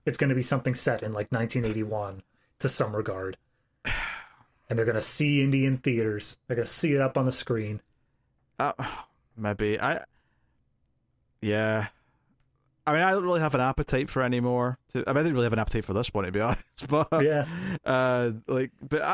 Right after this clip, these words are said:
Speaker 2: after this, there's some nice ideas in it, and there's things that I'll, I'll, you know, I've complimented a few things, uh,
Speaker 1: Mm-hmm.
Speaker 2: throughout, but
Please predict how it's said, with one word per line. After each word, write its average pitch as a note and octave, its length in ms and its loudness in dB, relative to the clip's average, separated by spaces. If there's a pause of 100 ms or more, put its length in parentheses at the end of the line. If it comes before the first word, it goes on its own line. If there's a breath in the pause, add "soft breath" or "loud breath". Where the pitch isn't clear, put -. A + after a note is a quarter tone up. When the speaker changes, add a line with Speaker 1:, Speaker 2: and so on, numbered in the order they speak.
Speaker 2:
after A3+ 440 2
this, C#3+ 200 2
there's C#3+ 160 -2
some C#3 160 2
nice D3+ 280 0
ideas A#2 420 2
in A2+ 120 2
it, A2+ 120 0
and G#2+ 140 0
there's G#2+ 160 -2
things A#2 220 0
that A2+ 100 0
I'll, A2+ 160 0
I'll, A2+ 200 0
you B2+ 60 -2
know, A2 80 0
I've G#2 80 -2
complimented C3 480 0
a G#2+ 40 0
few A2 200 -2
things, G#2 640 -4 (120)
uh, F#2+ 60 -4
Speaker 1:
Mm-hmm. C#3+ 120 0
Speaker 2:
throughout, C3+ 480 0
but A#2 260 0